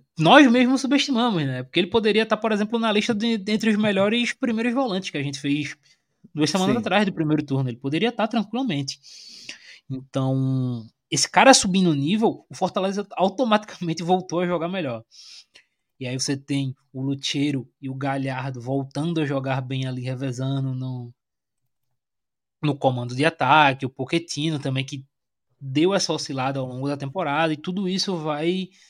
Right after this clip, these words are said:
Speaker 1: é, fazendo a equipe render melhor. É bom destacar, o Fortaleza teve um, um momento bem ruim na temporada. O Fortaleza, em dado momento, chegou a ser, acho que, décimo terceiro, décimo quarto do campeonato, engatando uma sequência de três, quatro derrotas seguidas.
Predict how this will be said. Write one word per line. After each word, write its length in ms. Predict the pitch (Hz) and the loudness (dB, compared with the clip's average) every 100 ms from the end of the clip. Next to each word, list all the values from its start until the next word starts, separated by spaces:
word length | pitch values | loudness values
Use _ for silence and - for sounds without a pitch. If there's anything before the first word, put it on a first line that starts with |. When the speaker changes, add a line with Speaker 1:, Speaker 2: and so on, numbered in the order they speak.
| _ _ _ _ | _ _ _ _
Speaker 1:
é, 800 | 127 127 127 127 123 123 117 123 _ _ | -10 -8 -6 -6 -6 -8 -10 -14 _ _
fazendo 360 | 269 208 170 | -8 -4 -4
a 40 | 196 | -4
equipe 260 | - 175 | -6 -6
render 400 | 170 180 135 160 | -4 -2 -2 -2
melhor. 320 | 156 127 107 - _ _ _ _ | -2 -4 -8 -14 _ _ _ _
É 40 | |
bom 140 | 208 208 | -6 -4
destacar, 420 | 214 277 208 170 | -4 -6 -2 0
o 60 | 156 | 0
Fortaleza 480 | 151 135 143 170 | -2 -4 -2 -2
teve 300 | 190 - 190 | -2 -2 -2
um, 120 | 247 214 | -2 -4
um 140 | 170 | -2
momento 320 | 175 165 170 | -2 -2 -2
bem 140 | 143 156 | -4 -4
ruim 260 | 160 131 | -4 -4
na 120 | 131 | -6
temporada. 520 | 127 120 127 113 110 113 _ _ _ _ _ _ | -6 -10 -10 -12 -12 -18 _ _ _ _ _ _
O 60 | |
Fortaleza, 360 | 139 147 143 170 | -6 -2 0 0
em 80 | 180 | 2
dado 200 | 160 175 | 2 2
momento, 300 | 185 156 170 | 0 -2 -4
chegou 200 | 180 160 | -2 -2
a 40 | |
ser, 200 | 165 151 | -2 -2
acho 160 | 160 - | -4 -6
que, 100 | 156 | -6
décimo 320 | 135 156 185 | -4 -4 -4
terceiro, 360 | 165 131 151 160 | -4 -4 -2 -2
décimo 260 | 160 240 | -4 -8
quarto 320 | - 160 185 | -6 -4 -4
do 60 | 156 | -8
campeonato, 580 | 139 135 123 113 107 _ _ _ _ _ _ | -12 -12 -12 -14 -20 _ _ _ _ _ _
engatando 600 | 120 131 139 143 139 143 147 | -10 -6 -2 -2 -2 -2 0
uma 100 | 165 | 0
sequência 420 | 170 147 156 151 | 0 -2 -4 -4
de 60 | |
três, 240 | 143 156 170 | -2 -2 -2
quatro 300 | 160 170 196 | -4 -6 -2
derrotas 340 | 190 185 202 | 0 0 0
seguidas. 480 | - 196 151 131 - | -2 -2 -2 -2 -6